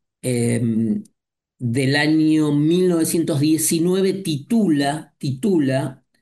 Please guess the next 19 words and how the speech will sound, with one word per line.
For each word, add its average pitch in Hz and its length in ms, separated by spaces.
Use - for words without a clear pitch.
"¿Será 180 340
la 214 100
matanza 185 580
de 151 100
judíos 147 880
el 127 240
próximo 151 760
horror 131 760
europeo?". 123 920
Ese 180 140
es 185 100
el 139 200
título, 170 720
este, 120 960
del 127 240
Literary 143 960
Digest, 113 840
el 113 320
periódico 156 1080